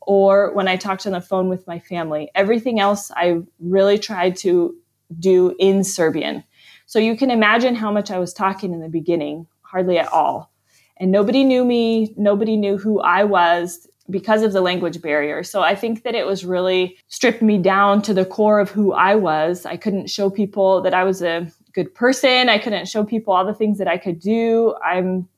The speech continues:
intelligent, but it doesn't come across when you talk like a three-year-old. You sound stupid. And some people <laughs> treat you like you're stupid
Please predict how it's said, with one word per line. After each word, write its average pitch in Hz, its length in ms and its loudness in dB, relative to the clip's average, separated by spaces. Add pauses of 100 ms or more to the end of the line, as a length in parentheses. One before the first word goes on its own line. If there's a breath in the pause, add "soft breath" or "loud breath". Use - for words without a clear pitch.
intelligent, 233 760 2
but 196 300 2 (340)
it 190 120 -6
doesn't 214 280 2
come 220 140 0
across 202 420 0
when 214 140 0
you 180 80 2
talk 185 260 -4
like 202 160 0
a 180 80 -4
three-year-old. 185 840 0 (280)
You 190 80 -6
sound 220 400 -4
stupid. 208 580 -2
And 160 220 -6
some 214 160 -2
people 247 240 -2
<laughs> - 120 -4
treat 294 200 2
you 285 100 2
like 269 220 0
you're 247 100 -2
stupid 254 600 0